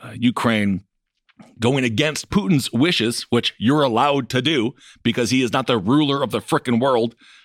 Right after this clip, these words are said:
despite the fact that's what he wants to be. We have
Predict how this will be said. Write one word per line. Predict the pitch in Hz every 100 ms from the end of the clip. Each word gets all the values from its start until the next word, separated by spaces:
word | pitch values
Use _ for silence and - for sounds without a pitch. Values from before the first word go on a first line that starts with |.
| _ _
despite | - 98 - 117 -
the | 107
fact | 123 113 -
that's | 113 -
what | 110
he | 101
wants | 104 113 120 -
to | 117
be. | 98 147 131 110 - _ - - _ _ _ _ _ _ _ -
We | 120
have | 113 160 160 156 139